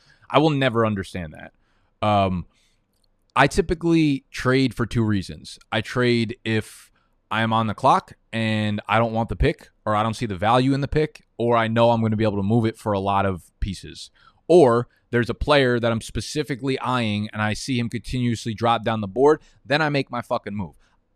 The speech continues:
I'm not a person who trades for the sake of trading, okay? Uh, so depending on what happens in the startup, I, if I have the one ten, like,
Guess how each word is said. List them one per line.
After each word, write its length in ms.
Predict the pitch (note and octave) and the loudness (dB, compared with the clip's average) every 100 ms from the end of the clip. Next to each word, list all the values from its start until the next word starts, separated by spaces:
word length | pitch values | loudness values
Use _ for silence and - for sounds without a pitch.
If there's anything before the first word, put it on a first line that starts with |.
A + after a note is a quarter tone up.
| A#2 | 2
I'm 200 | C#3 D#3+ | 2 4
not 160 | E3+ | 2
a 40 | E3 | 2
person 340 | D#3+ D#3 C#3+ | 0 0 -2
who 80 | B2+ | -4
trades 380 | - B2 B2 - | -2 0 0 -2
for 100 | A#2 | -6
the 80 | |
sake 240 | G#2 A2 G#2 | -4 -4 -4
of 80 | F2+ | -6
trading, 440 | G#2+ F2+ D2 D2 - | -6 -6 -8 -16 -12
okay? 300 | F2+ A#2+ - _ _ - | -4 -4 -4 _ _ -6
Uh, 240 | A2 A2+ | -2 -2
so 240 | G#2 C#3 A2 | 0 0 0
depending 380 | A2+ D#3 F3 | -2 -2 0
on 80 | E3 | 2
what 100 | C#3+ | 2
happens 400 | C#3 C3+ C3 A#2+ | 2 2 -2 -6
in 140 | - A#2+ | -6 -6
the 60 | |
startup, 420 | - B2 C#3+ D#3 _ _ _ _ _ _ _ - - _ | -2 0 2 0 _ _ _ _ _ _ _ -20 -20 _
I, 220 | A2 A#2+ | 2 4
if 160 | B2 A#2 | 4 2
I 80 | B2 | 2
have 100 | B2+ | 2
the 60 | |
one 180 | A#2 B2+ | 0 0
ten, 360 | B2 B2 D3 E3+ _ _ - | -2 -2 -2 -6 _ _ -4
like, 240 | G#2+ G2+ | -4 -4